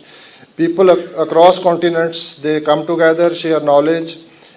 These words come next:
and it benefits our generation next, which I find very few of them are here. So most of the faculty is here. So I, uh, I mean, in future, uh, I don't know.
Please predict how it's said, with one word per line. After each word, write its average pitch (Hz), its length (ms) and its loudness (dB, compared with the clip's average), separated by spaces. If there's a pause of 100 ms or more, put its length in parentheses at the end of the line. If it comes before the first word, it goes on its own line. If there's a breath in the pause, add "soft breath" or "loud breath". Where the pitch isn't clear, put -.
and 175 240 2
it 196 180 -4
benefits 185 500 2
our 175 220 0
generation 160 560 -4
next, - 400 -4 (440 soft breath)
which 160 200 -4
I 185 80 4
find 170 300 0
very 170 240 2
few 185 180 2
of 185 140 0
them 147 180 -4
are 139 140 0
here. 107 280 -4
So 127 200 -12
most 135 260 -8
of 151 120 -6
the 147 100 -4
faculty 147 420 -8
is 151 120 -10
here. 143 240 -8
So 156 300 -8
I, 135 260 0
uh, 131 640 -10
I 143 100 -2
mean, 160 180 -2
in 160 140 -4
future, 170 480 0 (440 loud breath)
uh, 127 220 -10
I 147 160 0
don't 202 220 0
know. 220 320 -2